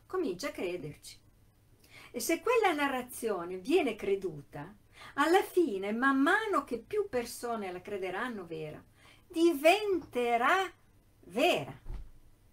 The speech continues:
indipendentemente che ci sia o no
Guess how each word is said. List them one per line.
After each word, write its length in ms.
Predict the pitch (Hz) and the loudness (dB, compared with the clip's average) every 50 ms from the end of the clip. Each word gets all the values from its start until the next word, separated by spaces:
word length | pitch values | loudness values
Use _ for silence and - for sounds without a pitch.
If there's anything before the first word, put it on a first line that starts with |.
| - _ _ _ _ _ - - _ _ _ _ - 403 480 480 466 466 | -20 _ _ _ _ _ -20 -20 _ _ _ _ -6 -4 -2 -2 -2 -2
indipendentemente 1500 | 427 392 427 427 427 - 381 370 370 359 403 403 392 370 - 359 339 349 427 466 466 427 359 277 233 214 208 - - 180 170 | -4 -2 -2 -4 -2 0 2 2 2 2 2 0 0 0 0 0 0 0 0 0 0 0 0 0 -2 -4 -8 -6 -8 -8 -6
che 160 | - 214 202 | -6 -8 -8
ci 140 | - - 214 | -6 -6 -6
sia 380 | - - - 240 233 220 208 208 | -4 -4 -4 -4 -4 -4 -4 -4
o 40 | 208 | -4
no 440 | 196 202 214 226 220 214 214 - | -4 -4 -2 -2 -2 -4 -6 -10